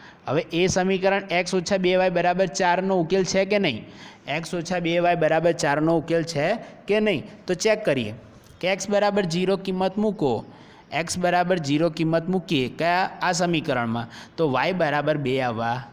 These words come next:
જોઈએ, તો આ સમીકરણનું સમાધાન થયું કહેવાય. તો જો, કાં તો પછી એક્સ અને વાયની કિંમત મૂકો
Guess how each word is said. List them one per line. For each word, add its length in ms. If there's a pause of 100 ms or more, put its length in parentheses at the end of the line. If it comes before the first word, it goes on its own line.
જોઈએ, 300
તો 180
આ 100
સમીકરણનું 640
સમાધાન 520
થયું 340
કહેવાય. 240 (1300)
તો 80
જો, 260 (1080)
કાં 200
તો 80
પછી 240
એક્સ 340
અને 160
વાયની 280
કિંમત 340
મૂકો 400